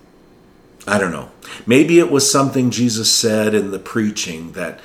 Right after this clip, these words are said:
changed his mind. Anyway, they go out into the deep waters as Jesus ordered. And what happens next is really unbelievable.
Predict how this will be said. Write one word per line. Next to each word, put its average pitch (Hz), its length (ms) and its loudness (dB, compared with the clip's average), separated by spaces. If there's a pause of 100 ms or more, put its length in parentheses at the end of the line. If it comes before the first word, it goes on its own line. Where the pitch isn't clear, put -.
(240)
changed 92 480 -4
his 85 180 -10
mind. 85 460 -14 (960)
Anyway, 90 560 -2 (640)
they 120 120 2
go 113 220 0
out 104 260 -4
into 113 220 -6
the 104 100 -8
deep 98 300 -10
waters 104 720 -10
as 101 220 -10
Jesus 101 420 -12
ordered. 98 360 -12 (1160)
And 123 160 2
what 113 140 0
happens 170 580 -4
next 110 460 -4
is 104 340 -8
really 123 520 -2
unbelievable. 90 800 -4